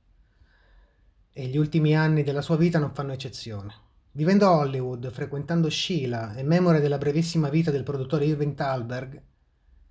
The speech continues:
che era diventato capo della M G M giovanissimo e pre-, poi era prematuramente morto,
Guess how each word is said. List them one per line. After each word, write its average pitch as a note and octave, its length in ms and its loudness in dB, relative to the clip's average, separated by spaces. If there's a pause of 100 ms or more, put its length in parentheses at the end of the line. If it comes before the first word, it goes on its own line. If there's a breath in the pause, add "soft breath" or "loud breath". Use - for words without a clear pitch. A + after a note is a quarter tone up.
(520)
che D3 60 -2
era C#3 80 0
diventato C#3 340 -2
capo D3 240 0
della C3+ 240 -2
M D3 60 0
G B2+ 200 -4
M D3 120 2
giovanissimo C3+ 680 0
e B2 40 -4
pre-, D3 160 0
poi D3 460 0
era C3 200 0
prematuramente C3+ 680 -4
morto, B2+ 580 -10